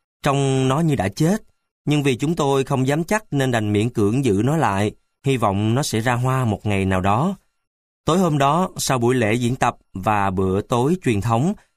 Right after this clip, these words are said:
tôi vừa hồi hộp vừa háo hức đến mức không thể ngủ được. Tôi cảm thấy cần một khoảng không gian yên tĩnh để suy ngẫm về ngày mai trọng đại. Rời khỏi giường, tôi đi ra sân sau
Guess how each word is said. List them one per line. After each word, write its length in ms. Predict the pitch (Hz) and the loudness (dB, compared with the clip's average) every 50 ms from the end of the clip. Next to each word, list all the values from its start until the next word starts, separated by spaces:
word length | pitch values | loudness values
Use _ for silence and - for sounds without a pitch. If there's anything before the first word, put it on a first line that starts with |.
| _ _ | _ _
tôi 200 | - 160 156 151 | -2 0 0 2
vừa 160 | 131 135 131 | 2 2 2
hồi 200 | 117 117 113 113 | 2 2 2 2
hộp 260 | 120 117 110 110 107 - _ | 2 2 2 0 -2 -4 _
vừa 200 | - 107 110 107 | -2 0 0 0
háo 220 | 104 110 123 147 175 | 0 0 -2 0 2
hức 260 | 190 226 233 - - | 0 0 0 -2 -4
đến 200 | 143 156 175 196 | -4 0 0 0
mức 160 | 220 226 - | 0 -2 -4
không 220 | - - - 131 | -6 -4 -2 -2
thể 220 | - 117 104 95 110 | 0 0 0 2 2
ngủ 160 | 113 107 127 | 2 2 2
được. 260 | 143 127 117 113 - - _ _ _ _ _ _ _ _ _ _ | 2 2 2 0 -2 -6 _ _ _ _ _ _ _ _ _ _
Tôi 100 | - 156 | -4 -2
cảm 200 | - 120 117 147 | 0 0 0 0
thấy 300 | 165 175 185 196 180 160 - | 0 0 2 2 0 0 -2
cần 220 | - 123 117 113 | -2 -2 0 0
một 140 | 113 104 - | 0 -2 -2
khoảng 200 | - 110 98 120 | -4 -4 -4 -2
không 220 | 139 165 131 131 127 | -2 -2 -2 0 0
gian 200 | 131 131 131 131 | 0 0 0 -2
yên 180 | 135 139 135 | -2 -2 -2
tĩnh 320 | 131 - 107 98 107 135 135 | 0 0 0 0 0 0 0
để 160 | 104 101 107 | 0 -2 -2
suy 200 | 110 - 139 127 | 0 0 0 0
ngẫm 320 | 123 110 95 98 110 139 | 0 0 0 0 0 0
về 140 | 135 127 110 | 0 -2 -2
ngày 140 | 107 107 101 | 0 -2 0
mai 240 | 98 110 113 117 113 | 0 0 0 -2 -2
trọng 200 | - 101 90 101 | -2 -2 -2 0
đại. 320 | 101 95 92 92 98 104 - - _ _ _ _ _ _ _ _ _ _ _ _ - | 0 0 0 0 0 -2 -4 -8 _ _ _ _ _ _ _ _ _ _ _ _ -2
Rời 160 | 143 139 135 | -2 0 0
khỏi 220 | 127 117 110 127 147 | 0 -2 -2 -2 0
giường, 300 | 151 147 135 127 117 104 - _ _ _ _ _ | 2 2 2 2 0 -2 -8 _ _ _ _ _
tôi 140 | - 147 143 | -4 -2 0
đi 100 | 139 135 | 0 0
ra 160 | 127 139 131 | 0 -2 -2
sân 200 | - - 131 131 | -2 -2 -2 0
sau 340 | - - 151 151 147 135 | 0 0 0 0 0 -2